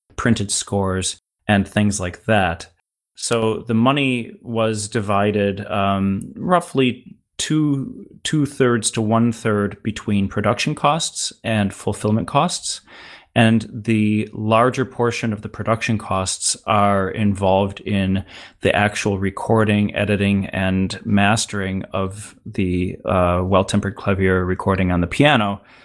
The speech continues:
with Kimiko Ishizako. So Kimiko didn't take any money. She didn't get paid to do this,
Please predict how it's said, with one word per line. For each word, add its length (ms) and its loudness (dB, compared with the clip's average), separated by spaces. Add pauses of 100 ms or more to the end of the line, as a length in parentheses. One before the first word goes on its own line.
(200)
with 180 -8
Kimiko 360 -2
Ishizako. 720 -4
So 220 -6
Kimiko 360 0
didn't 280 -2
take 360 -4
any 200 -2
money. 400 2 (640)
She 140 -6
didn't 140 0
get 140 -6
paid 280 0
to 220 -12
do 160 0
this, 340 2